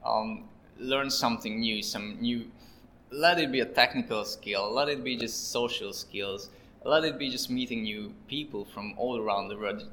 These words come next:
There are just so many opportunities, and it's really up to you what you make out of it. I mean, you can walk to anyone,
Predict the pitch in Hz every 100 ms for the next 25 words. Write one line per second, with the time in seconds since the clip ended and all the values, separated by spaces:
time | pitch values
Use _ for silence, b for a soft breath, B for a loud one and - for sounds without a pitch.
0 | - 127 131 139 - 156 165 147 135 131
1 | 120 - 104 - 101 110 110 - 120 143
2 | 160 139 131 - 120 117 117 B B -
3 | 113 120 113 104 - 113 117 110 92 78
4 | - - 110 113 117 120 123 110 123 131
5 | - 107 - - 117 123 110 110 107